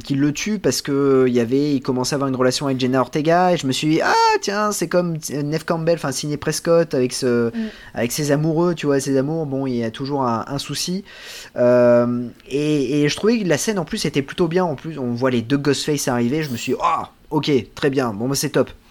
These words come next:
Speaker 2: Mm.
Speaker 1: Qui, qui survivent à ça, euh, je me dis, ouais, bon, ok.
Speaker 2: En fait, les
Speaker 1: Le mec
Speaker 2: quelques,
Speaker 1: se le mec se prend des, des coups de couteau dans le cœur quand même, hein,
Speaker 2: Non,
Speaker 1: c'est
Speaker 2: mais, euh, les quelques bonnes idées qu'il y a, il est, il est, pff.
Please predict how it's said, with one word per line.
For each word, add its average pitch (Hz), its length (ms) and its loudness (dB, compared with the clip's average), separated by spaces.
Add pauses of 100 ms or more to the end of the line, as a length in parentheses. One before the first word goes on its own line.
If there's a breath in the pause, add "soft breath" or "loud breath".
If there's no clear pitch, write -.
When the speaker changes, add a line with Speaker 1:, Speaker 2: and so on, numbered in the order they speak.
Speaker 2:
Mm. 247 80 -6 (1040 loud breath)
Speaker 1:
Qui, 160 220 -6
qui 156 220 -6
survivent 156 420 -2
à 135 60 2
ça, 170 300 0
euh, 120 220 4
je 117 100 -6
me 120 80 0
dis, 127 100 0
ouais, 101 200 0 (240)
bon, 87 240 -10
ok. 80 180 -12 (720)
Speaker 2:
En 214 60 -6
fait, 302 180 -4
les 240 60 -2
Speaker 1:
Le 135 40 -2
mec 233 140 4
Speaker 2:
quelques, 294 80 -4
Speaker 1:
se - 120 -2 (1000)
le 107 140 -8
mec 160 160 -2
se - 80 -2
prend 165 260 -4
des, 113 160 0
des 95 220 -6
coups - 200 -12
de - 40 -18
couteau 151 180 -6
dans 131 140 0
le 127 60 -4
cœur 165 220 -2
quand 117 80 -4
même, 98 180 -6
hein, 98 100 -6
Speaker 2:
Non, 101 100 -6
Speaker 1:
c'est 98 60 -6
Speaker 2:
mais, 135 60 -2
euh, - 560 -6
les - 60 2
quelques 302 360 0
bonnes 262 280 0 (100)
idées 240 260 -4
qu'il 285 160 -6
y 285 40 0
a, 294 80 0
il 214 240 -4
est, 214 180 -6
il 202 240 -10
est, 214 180 -6
pff. 294 240 -4